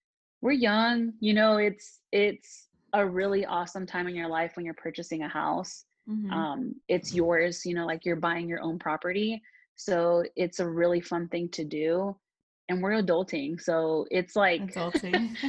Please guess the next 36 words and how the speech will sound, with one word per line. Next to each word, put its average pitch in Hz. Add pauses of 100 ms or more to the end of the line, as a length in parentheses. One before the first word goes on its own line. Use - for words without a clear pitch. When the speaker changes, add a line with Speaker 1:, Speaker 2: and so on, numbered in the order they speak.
(160)
Speaker 1:
<laughs> -
like, 214
it 214
is 247
such 220
a 202
great, 185
like, 175
milestone 175
in 175
your 165
life. 160
Like, 170
you 196
will 208
never 190
Speaker 2:
Yeah. 180
Speaker 1:
forget 175
your 170
first -
house, - (260)
you 170
know, 165
Speaker 2:
Yeah. 170
Speaker 1:
like, 170 (100)
the 190
memories 175
you 170
made 170
in 165
it. 160 (340)
It's 190
really 214
a 190
really, 175 (120)
like, 131